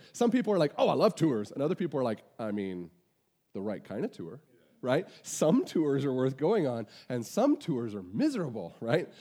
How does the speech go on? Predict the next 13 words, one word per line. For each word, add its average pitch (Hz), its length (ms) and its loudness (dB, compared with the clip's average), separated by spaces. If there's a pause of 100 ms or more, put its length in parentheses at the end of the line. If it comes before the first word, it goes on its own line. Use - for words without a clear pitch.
(180)
And 139 160 0
so - 140 2
we, 151 260 2 (160)
we 151 80 0
have 147 100 2
this 135 220 -2
"depends" 147 1000 -2 (220)
kind 139 220 -2
of 127 180 0
attitude 156 680 0
about 117 520 -4 (280)
a - 100 -10
tour. 123 540 -4